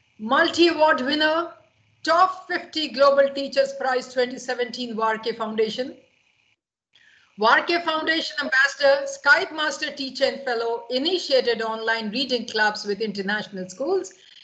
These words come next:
initiated Community Food Garden project to promote S D G ten, reduce ine-, inequalities.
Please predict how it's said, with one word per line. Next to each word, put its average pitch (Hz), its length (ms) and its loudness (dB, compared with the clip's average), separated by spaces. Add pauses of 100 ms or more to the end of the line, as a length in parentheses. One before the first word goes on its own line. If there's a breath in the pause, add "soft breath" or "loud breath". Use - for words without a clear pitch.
(120)
initiated 277 800 4
Community 247 560 -2
Food 269 360 -4
Garden 202 600 0
project 202 380 -2
to 208 80 -6
promote 202 420 -6
S 277 180 6
D 247 140 -6
G 190 280 -8
ten, 214 360 -6 (220 loud breath)
reduce 202 560 -4
ine-, 202 420 0
inequalities. 196 840 0